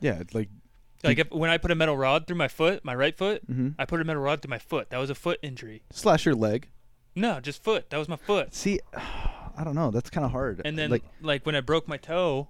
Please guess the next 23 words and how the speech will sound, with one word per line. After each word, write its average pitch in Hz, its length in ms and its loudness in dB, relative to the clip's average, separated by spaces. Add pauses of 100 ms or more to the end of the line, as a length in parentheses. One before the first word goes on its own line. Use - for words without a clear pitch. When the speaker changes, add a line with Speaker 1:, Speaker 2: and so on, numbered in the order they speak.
Speaker 2:
on 135 160 -2
this 123 200 -4
one, 131 280 -6 (480)
it's 127 180 -8
my 123 80 -2
toe. 151 380 -2
I - 20 -8
broke 165 160 12
Speaker 1:
Okay, 160 140 6
Speaker 2:
my - 60 4
Speaker 1:
so, 165 120 8
Speaker 2:
toe. - 60 4
Speaker 1:
so 170 180 10
what 151 220 8
if 202 80 4
something 160 320 -4
extends, 120 640 2
like, 110 260 0
beyond, 104 640 4 (540)
like, 113 180 -2
that? 107 220 0
So, 139 140 6
like, 117 240 2